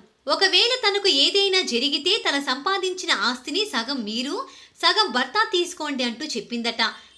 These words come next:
కానీ ఆమె చనిపోయిన తరువాత భర్త పూర్తి ఆస్తి కొట్టేశాడు అంటూ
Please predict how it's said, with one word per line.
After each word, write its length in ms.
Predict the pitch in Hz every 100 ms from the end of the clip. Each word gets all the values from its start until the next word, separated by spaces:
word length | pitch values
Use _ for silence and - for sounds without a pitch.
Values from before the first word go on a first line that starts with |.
| 285
కానీ 280 | 285 320
ఆమె 220 | 311 277 269
చనిపోయిన 520 | 269 294 415 415 403
తరువాత 500 | 392 370 359 339 349
భర్త 360 | 233 220 240 339 -
పూర్తి 300 | 285 415 392
ఆస్తి 340 | 349 294 285 285
కొట్టేశాడు 640 | 208 202 311 330 294 277
అంటూ 320 | 202 202 277